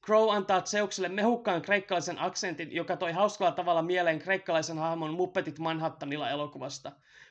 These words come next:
Kyseessä on erinomainen hedonistinen pröystäilijä, joka tuo lisää huumoria elokuvaan ja saattaa jopa saada katsojat hitusen enemmän Gorin puolelle.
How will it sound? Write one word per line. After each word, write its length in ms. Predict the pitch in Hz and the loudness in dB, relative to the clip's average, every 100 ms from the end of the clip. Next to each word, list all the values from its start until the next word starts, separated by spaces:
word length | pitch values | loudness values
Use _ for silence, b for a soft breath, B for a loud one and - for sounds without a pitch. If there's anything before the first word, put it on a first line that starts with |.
| B | B
Kyseessä 360 | 185 208 196 202 | -2 0 0 0
on 80 | |
erinomainen 600 | 175 214 214 196 180 175 | 2 2 0 2 2 0
hedonistinen 720 | 170 190 185 170 - 180 165 156 | 0 0 0 -2 -4 -2 -4 -4
pröystäilijä, 760 | 196 185 160 170 147 151 156 - B B | -2 -2 0 0 0 0 -2 -6 B B
joka 280 | 175 190 156 | -2 0 0
tuo 260 | 180 175 | 0 2
lisää 320 | 202 208 190 | 2 2 4
huumoria 400 | 175 190 180 170 | 4 4 2 0
elokuvaan 500 | 147 180 170 160 160 | 0 0 0 -2 -4
ja 60 | 156 | -4
saattaa 400 | 202 202 196 175 | -2 -2 2 0
jopa 220 | 185 185 | 2 -2
saada 220 | 180 180 | -4 -4
katsojat 460 | 170 190 185 180 - | -4 -4 -4 -6 -6
hitusen 340 | 202 196 190 165 | -4 -4 -4 -2
enemmän 420 | 185 180 165 156 | 0 0 -2 0
Gorin 400 | 165 165 160 143 | 0 0 -2 -4
puolelle. 500 | 160 151 143 123 | -2 -2 -2 -6